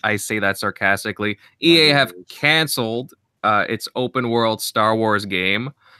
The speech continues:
Speaker 1: That game, it had started development at Visceral Games, but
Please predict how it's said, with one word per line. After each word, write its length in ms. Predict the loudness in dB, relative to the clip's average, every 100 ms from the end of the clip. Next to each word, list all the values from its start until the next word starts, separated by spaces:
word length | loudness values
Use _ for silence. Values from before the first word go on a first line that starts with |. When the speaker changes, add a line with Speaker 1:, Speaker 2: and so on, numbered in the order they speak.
| _ _
Speaker 1:
That 340 | 0 2 2
game, 400 | 2 2 4 2
it 140 | 2 0
had 80 | 0
started 260 | 2 2
development 480 | 2 2 2 0 -4 -2
at 260 | 0 0 -2
Visceral 460 | -4 -2 -2 -4
Games, 400 | -2 -2 -2 -4 -6
but 160 | -6